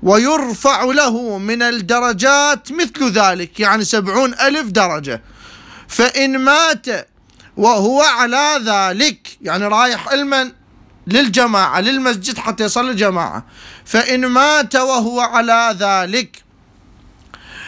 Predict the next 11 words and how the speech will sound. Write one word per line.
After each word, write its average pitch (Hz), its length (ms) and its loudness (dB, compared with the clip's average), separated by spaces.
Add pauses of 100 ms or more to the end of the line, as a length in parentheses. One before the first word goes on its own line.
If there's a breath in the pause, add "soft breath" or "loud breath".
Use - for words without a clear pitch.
(440 loud breath)
أكو 262 200 0
احتمالين، 233 680 0
مات 269 360 2
وهو 254 320 -2
على 233 400 0
ذلك، 233 460 -2 (520 loud breath)
يعني 208 340 2
مات 247 400 2
وهو 247 560 0
ذاهب 247 680 0
المن 277 580 -4